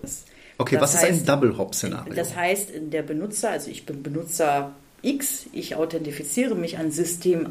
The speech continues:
Speaker 1: A und System A nimmt meine Berechtigung und authentifiziert mich an System B.
Speaker 2: Mhm.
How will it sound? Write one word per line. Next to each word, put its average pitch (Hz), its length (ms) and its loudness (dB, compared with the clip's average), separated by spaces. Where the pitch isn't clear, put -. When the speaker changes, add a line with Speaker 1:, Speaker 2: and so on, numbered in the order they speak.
Speaker 1:
A 220 340 0
und 185 200 -4
System 175 540 -2
A 170 460 0
nimmt 170 800 2
meine 165 340 0
Berechtigung 185 580 0
und 170 100 -4
authentifiziert 165 920 -4
mich 160 720 2
an 123 140 -2
System 147 340 0
B. - 240 6
Speaker 2:
Mhm. 104 220 -6